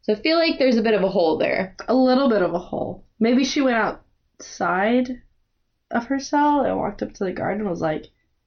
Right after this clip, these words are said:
Speaker 1: "I need this cell," or something.
Speaker 2: "I need to be moved to
Speaker 1: Yeah.
Speaker 2: blah, blah, blah."
Speaker 1: 'Cause she has to get to these places somehow, and she has to do it secretively, so that
Speaker 2: Mm-hmm.
Speaker 1: would be my only explanation. It also seems like the gift is almost harder not to use than to use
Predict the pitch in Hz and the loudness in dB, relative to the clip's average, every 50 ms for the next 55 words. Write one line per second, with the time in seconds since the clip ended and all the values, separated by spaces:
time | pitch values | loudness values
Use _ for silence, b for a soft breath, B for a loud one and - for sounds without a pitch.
0 | _ _ _ _ _ _ _ _ _ - 247 262 254 226 208 220 226 - 277 285 | _ _ _ _ _ _ _ _ _ -2 0 2 4 4 2 2 2 2 0 0
1 | 285 285 - 202 185 180 170 175 - 190 196 - 214 202 208 202 208 220 220 214 | 0 -2 -2 -2 0 2 2 2 2 0 0 0 0 0 0 2 2 2 2 2
2 | 226 226 233 233 214 202 190 185 - 196 196 208 208 202 202 226 240 214 180 180 | 2 2 2 2 0 -2 -4 -6 -6 -4 -2 0 0 2 2 2 2 0 0 -4
3 | 180 - - 190 180 175 175 202 190 180 175 175 175 185 185 185 185 190 190 190 | -10 -10 -6 -4 -2 0 2 2 2 2 2 0 0 -2 -2 -4 -4 -4 -6 -6
4 | 190 208 220 214 202 - B B B B 285 262 285 311 302 320 320 311 302 220 | -4 -2 -2 -2 -4 -6 B B B B 0 2 2 2 2 2 0 0 0 0
5 | 240 240 220 226 247 208 208 196 196 220 190 180 180 180 170 170 - - 165 165 | 0 0 0 0 0 2 0 0 0 0 -2 -2 0 -2 -2 -4 -2 -2 0 0
6 | 175 196 202 190 185 185 180 185 - 180 170 - - 170 170 - - - 185 170 | 0 0 0 0 0 0 0 0 -2 -2 -2 -2 -2 -2 -2 -2 -2 -2 -2 -2
7 | - 190 185 - 208 196 208 214 214 214 - 196 165 190 208 196 220 220 233 202 | -2 -2 0 0 0 2 2 2 0 0 0 0 0 2 2 2 2 2 2 2
8 | 208 196 185 170 170 170 175 170 170 170 170 - 175 175 - - 175 170 170 170 | 2 2 2 0 0 0 0 0 0 -2 -4 -4 -6 -6 -4 -4 -4 -2 -2 -4
9 | 175 175 - 170 170 175 185 190 185 - _ _ B B B B B B B B | -6 -6 -6 -6 -4 -4 -6 -6 -10 -16 _ _ B B B B B B B B
10 | B B B B B B B B 240 B B B _ _ _ _ _ _ - - | B B B B B B B B -16 B B B _ _ _ _ _ _ -10 -8
11 | - - 226 233 262 277 339 359 440 427 427 415 320 294 294 277 277 254 240 247 | -4 -2 0 0 2 2 2 2 2 2 2 2 2 4 4 4 4 2 2 0
12 | - 202 185 196 190 202 202 226 220 202 202 190 190 190 190 190 208 190 185 185 | 0 0 0 0 0 0 0 0 2 2 2 2 2 2 2 2 2 2 2 2
13 | 175 165 165 165 160 160 170 - - - - 277 277 262 269 277 277 285 302 320 | 2 0 0 0 0 0 -2 -2 -6 -6 -2 0 2 2 2 2 2 2 0 -2
14 | - - - 277 277 269 262 - 240 202 180 196 196 196 220 254 285 311 320 - | -4 -4 -2 0 0 0 0 0 0 -2 0 0 0 2 2 4 2 2 0 -2
15 | - - | -8 -20